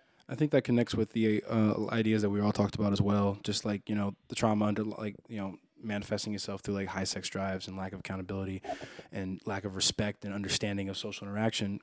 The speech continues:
Because, you know, and I think it's why it's important to have all these, you know, things in mind. And regarding, like, accountability, um, if we, like,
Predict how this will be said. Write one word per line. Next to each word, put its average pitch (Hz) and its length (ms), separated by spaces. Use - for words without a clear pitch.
Because, - 420
you 123 80
know, 117 160
and 123 200
I 120 40
think 123 180
it's 120 100
why 117 140
it's 107 140
important 104 420
to 104 80
have 98 420
all 110 320
these, 101 460
you 110 100
know, 92 220
things 107 200
in 101 100
mind. 101 480
And 107 600
regarding, 143 320
like, 123 100
accountability, 113 920
um, 107 600
if - 200
we, 175 440
like, 127 200